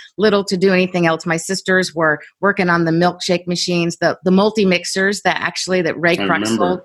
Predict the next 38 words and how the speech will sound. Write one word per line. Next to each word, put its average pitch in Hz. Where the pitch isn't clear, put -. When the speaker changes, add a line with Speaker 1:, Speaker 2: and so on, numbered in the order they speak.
Speaker 1:
to -
McDonald's 175
Speaker 2:
I -
Speaker 1:
Brothers. 185
Speaker 2:
remember. 90
Speaker 1:
So 180
Speaker 2:
Yes, -
Speaker 1:
that 214
was 214
Speaker 2:
yes. -
Speaker 1:
kind 202
of 185
the 185
next 180
step 175
up. 269
But 190
so 214
I, 240
you 233
know, 202
was 202
Speaker 2:
Mm. -
Speaker 1:
trained 233
on 180
how 196
to 202
respond, 185
how 180
to 175
interact. 190
And 180
we 190
think, 240
well, 180
p-, -
that 185
was 156